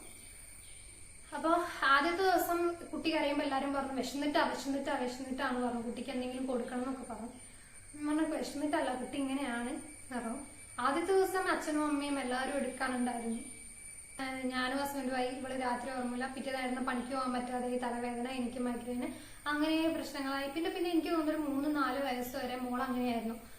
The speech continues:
കൊച്ച് ഉറങ്ങത്തേ ഇല്ലായിരുന്നു. അങ്ങനെ പിന്നെ, പിന്നെ ഞങ്ങള്, ഏഹ്, എങ്ങനെയോ ശീലാക്കി കൊണ്ടുവന്നതാണ് കേട്ടോ. പിന്നെ ആ ഒരു ഉറക്കം ഇപ്പോഴും അവൾക്ക് പത്ത്, ഏഹ്, ഒരു പന്ത്രണ്ട്, ഒരു മണി വരെ അവൾ ഉറങ്ങാതിരിക്കും. പക്ഷെ അവള്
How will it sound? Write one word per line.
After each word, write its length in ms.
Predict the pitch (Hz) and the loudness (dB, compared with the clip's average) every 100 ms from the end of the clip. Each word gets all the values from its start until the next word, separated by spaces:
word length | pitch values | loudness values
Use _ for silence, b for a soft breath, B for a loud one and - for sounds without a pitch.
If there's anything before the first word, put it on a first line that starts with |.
| B | B
കൊച്ച് 260 | - 262 311 302 - | -10 -6 -2 -2 -4
ഉറങ്ങത്തേ 520 | 269 277 269 285 311 | 0 2 2 2 2
ഇല്ലായിരുന്നു. 400 | 311 254 233 226 - - - 277 | 2 2 0 -4 -10 -16 -16 -8
അങ്ങനെ 240 | 269 294 | -4 -4
പിന്നെ, 300 | 294 277 269 | -4 -2 -2
പിന്നെ 360 | 294 269 277 311 | -2 -2 -2 0
ഞങ്ങള്, 320 | 247 254 311 - B B - | -2 0 -2 -4 B B -10
ഏഹ്, 220 | 233 233 240 - 285 | -4 -4 -4 -8 -8
എങ്ങനെയോ 400 | 294 330 381 453 | -4 0 4 6
ശീലാക്കി 540 | 494 339 330 349 349 330 | 6 4 6 6 6 4
കൊണ്ടുവന്നതാണ് 600 | 311 254 262 285 277 254 | 2 0 0 0 0 0
കേട്ടോ. 220 | 247 247 | -2 -4
പിന്നെ 320 | 247 247 247 | -4 -2 0
ആ 100 | 254 | 0
ഒരു 180 | 262 262 | -2 0
ഉറക്കം 440 | 247 233 - 320 320 | 0 0 -2 -4 -2
ഇപ്പോഴും 500 | 302 - 381 381 453 | -4 2 6 6 8
അവൾക്ക് 320 | 311 285 302 381 - B B 240 254 | 6 4 2 0 0 B B -8 -2
പത്ത്, 240 | 277 - - - 320 | -2 -2 -10 -12 -6
ഏഹ്, 220 | 285 262 | -4 -2
ഒരു 140 | 262 302 | 0 2
പന്ത്രണ്ട്, 460 | 302 269 269 269 | 2 2 2 2
ഒരു 120 | 302 | 2
മണി 180 | 269 262 | 2 0
വരെ 180 | 262 277 | 2 4
അവൾ 180 | 277 277 | 6 6
ഉറങ്ങാതിരിക്കും. 580 | 247 240 247 226 - - | 4 2 0 -2 -4 -8
പക്ഷെ 260 | - - | -8 0
അവള് 200 | 294 302 | 2 2